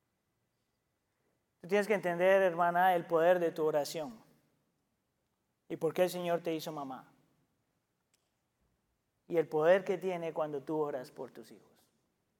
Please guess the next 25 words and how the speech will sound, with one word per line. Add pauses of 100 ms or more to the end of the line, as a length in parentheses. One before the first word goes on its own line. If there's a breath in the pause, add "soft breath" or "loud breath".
(1120)
La
Biblia
muestra,
por
ejemplo,
en
el
versículo
diecisiete,
que
eres
una
mujer
fuerte. (1500)
Decidida,
se
ciñe
la
cintura (160)
y
se
apresta
para
el
trabajo.